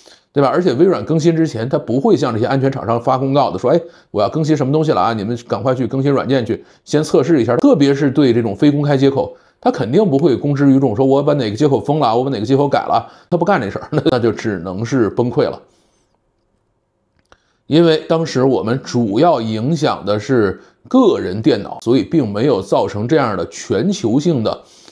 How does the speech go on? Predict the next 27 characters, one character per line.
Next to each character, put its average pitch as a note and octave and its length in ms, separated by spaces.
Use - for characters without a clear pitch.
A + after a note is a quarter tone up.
舆 C3+ 80
论 D3+ 180
热 C#3+ 160
点 G#2+ 260
啊。 G2 200
但 A#2 160
是 G#2 340
当 C3+ 220
时 A2+ 200
反 G#2 140
正 G#2 240
也 G2 220
是 A#2+ 420
很 G#2 320
多 B2 180
人 A2 180
说 A2 240
啊， - 180
微 C3 140
软 G#2 220
蓝 A2+ 140
屏 C#3 160
事 C#3 160
件。 B2 180
但 F3 160
是 D3 120
呢， G2+ 100